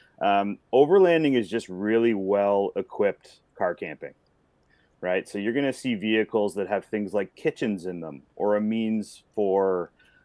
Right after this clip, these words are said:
um, you know, dealing with human waste. And you'll see there's a lot of vehicles these days driving around with rooftop tents on them, for example, which is a really comfortable way to sleep while you're, uh, while you're on a trip. So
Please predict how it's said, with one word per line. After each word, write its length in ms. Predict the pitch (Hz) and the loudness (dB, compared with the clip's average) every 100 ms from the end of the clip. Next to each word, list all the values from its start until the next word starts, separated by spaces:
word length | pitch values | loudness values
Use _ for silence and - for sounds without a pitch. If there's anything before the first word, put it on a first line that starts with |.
| - | -4
um, 640 | 95 92 92 90 90 87 - - | -2 0 0 -4 -8 -12 -14 -8
you 100 | 101 | -6
know, 140 | 95 | -6
dealing 380 | 92 117 117 117 | -6 -2 0 0
with 160 | 117 - | -2 -2
human 400 | 131 127 123 117 | -2 0 0 2
waste. 480 | 131 113 90 - | 2 2 0 -6
And 160 | 101 98 | -8 -4
you'll 120 | 104 | -4
see 200 | - 143 | -2 -4
there's 200 | 113 117 | -2 -2
a 60 | 110 | 0
lot 260 | 113 127 | 2 2
of 80 | 143 | 2
vehicles 400 | 120 135 127 123 | -2 -4 -2 -4
these 200 | 113 117 | -2 -4
days 260 | 107 113 110 | -2 0 0
driving 380 | 117 110 107 107 | 2 2 2 -2
around 440 | 104 104 104 104 | -2 0 -2 -2
with 180 | 98 95 - | -4 -4 -6
rooftop 480 | 110 110 117 107 - | -6 0 0 0 -4
tents 300 | 110 104 107 | -6 -6 -4
on 180 | 101 | -4
them, 140 | 90 87 | -4 -8
for 160 | 98 | -6
example, 440 | 85 82 87 85 82 | -6 -8 -10 -8 -8
which 220 | 80 - | -10 -8
is 80 | 85 | -8
a 80 | 87 | 0
really 260 | 104 101 | 0 0
comfortable 480 | - 104 - 90 90 | -2 -6 -4 -4 -2
way 140 | 85 | -2
to 80 | 80 | -4
sleep 420 | - - 165 110 - _ _ _ _ _ | -8 -4 -2 -2 -8 _ _ _ _ _
while 160 | - 104 | 2 2
you're, 400 | 98 95 92 92 | 2 0 0 0
uh, 200 | 90 90 | -2 -2
while 160 | 95 107 | 2 2
you're 160 | 98 | 2
on 100 | 90 | -4
a 60 | 85 | -6
trip. 340 | - 180 104 - | -4 -2 -2 -4
So 400 | - 101 92 | -4 0 0